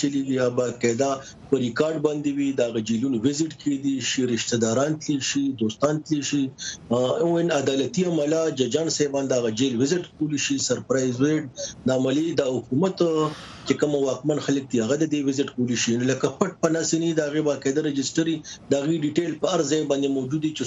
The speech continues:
څومره قیدیان دي، په څه جرم کې دي، د څه نوعیت جرم کې دي، په انټرمنټ سنټرو کې خو دا ډیټیل چاته نه معلوم. نو چونکې د سب جیل به ډیکلیئر شي، د جیل قوانین لاندې به راشي، آی جی پریزن به د هغې مشري. په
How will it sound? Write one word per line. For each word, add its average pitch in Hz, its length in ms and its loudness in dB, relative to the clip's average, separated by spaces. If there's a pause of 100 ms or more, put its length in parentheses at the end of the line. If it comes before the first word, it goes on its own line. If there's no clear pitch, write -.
څومره 156 380 0
قیدیان 139 340 -2
دي، 135 160 0
په - 80 2
څه - 320 -2
جرم 139 240 0
کې 135 160 2
دي، 131 100 0 (380)
د - 20 0 (120)
څه 175 60 2 (120)
نوعیت 123 400 2
جرم 123 260 2
کې 139 140 0
دي، - 80 -2
په 135 120 2
انټرمنټ 123 340 0 (100)
سنټرو 123 300 0
کې 117 100 -4
خو 113 60 -4 (100)
دا - 100 -2
ډیټیل 113 400 0
چاته 110 300 0
نه 113 180 0
معلوم. 113 240 -2 (420)
نو 135 140 4
چونکې 151 260 0 (100)
د 143 240 0
سب 147 180 0
جیل 202 200 0
به 180 120 0
ډیکلیئر 170 340 -2
شي، 147 120 -4 (520)
د 110 120 2
جیل 165 240 0
قوانین 143 460 2
لاندې 180 300 0
به 156 100 0
راشي، 135 280 -4 (300)
آی 131 160 2
جی 127 160 0
پریزن 160 300 2
به 123 100 0
د - 80 -2
هغې 135 240 0
مشري. 160 320 0 (380)
په 139 60 4